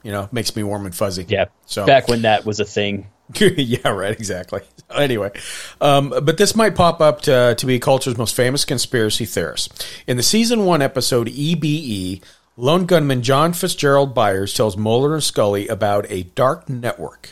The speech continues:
Speaker 1: a government within a government controlling our every move. The
Speaker 2: <gasps>
Speaker 1: proof,
Speaker 2: The
Speaker 1: he
Speaker 2: deep state?
Speaker 1: says, uh, yeah, right, isn't that, I, I, <sighs> doesn't even make sense. That can't exist. The proof, he says, can be found in a twenty dollar bill.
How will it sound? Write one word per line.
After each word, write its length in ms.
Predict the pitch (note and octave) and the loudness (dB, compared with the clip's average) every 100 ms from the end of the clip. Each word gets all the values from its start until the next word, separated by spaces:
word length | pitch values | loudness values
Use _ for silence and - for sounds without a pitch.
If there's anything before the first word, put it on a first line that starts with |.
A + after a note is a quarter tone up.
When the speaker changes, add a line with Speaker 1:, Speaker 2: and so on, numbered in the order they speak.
| - | -16
Speaker 1:
a 80 | F2 | -12
government 420 | E2+ A#2 C#3 E3+ | -2 0 0 -2
within 240 | D#3 - C#3 | -4 -4 -4
a 20 | |
government 580 | C3 A#2 F#2 G#2+ A2 _ | 0 -2 -2 -6 -10 _
controlling 540 | - G2 B2 A#2 A#2+ | -12 -6 -2 -2 -2
our 100 | A2+ | -2
every 240 | G2+ G2 G#2+ | -2 -4 -6
move. 380 | G2 D#2 - - - - - | -6 -8 -12 -16 -20 -14 -8
The 60 | |
Speaker 2:
<gasps> 140 | A#3+ A#2+ | -6 -2
Speaker 1:
proof, 260 | - A#3+ - | 2 2 2
Speaker 2:
The 60 | |
Speaker 1:
he 40 | - | 2
Speaker 2:
deep 40 | |
state? 360 | - G3+ A3+ - | 2 2 2 0
Speaker 1:
says, 180 | - - C#3+ - | -4 -6 -8 -4
uh, 60 | |
yeah, 300 | C3+ D#3 A#2+ | 2 2 2
right, 280 | G2 A#2+ D#3 | 2 0 0
isn't 220 | A2 C3+ C#3 | -2 -2 -4
that, 80 | E2 | -6
I, 240 | F2 F#2+ | -6 -6
I, 60 | - - - - - - | -6 -10 -12 -14 -14 -16
<sighs> 60 | G#2 | -12
doesn't 300 | E2+ D#2 G2+ | -10 -6 -4
even 100 | A2+ | -2
make 160 | A#2+ | -2
sense. 240 | - C3 - | -2 -4 -4
That 180 | A#2 | -4
can't 220 | - E2+ D#2 | -4 -8 -8
exist. 340 | D#2+ A#2 - - - - - - | -8 -8 -8 -14 -16 -16 -18 -10
The 100 | B2 | -10
proof, 300 | - C#4+ - | -4 -2 0
he 100 | G#3 | -2
says, 260 | - B2+ - | 2 0 0
can 120 | B2 | -2
be 100 | A#2 | -2
found 440 | - B2 C3 C#3+ - _ - | 0 0 0 -2 -8 _ -10
in 100 | G#2 | -8
a 80 | G2 | -6
twenty 240 | - G2+ | -4 -4
dollar 220 | G2 A#2 | 0 0
bill. 360 | C3+ F#3+ - | 2 2 0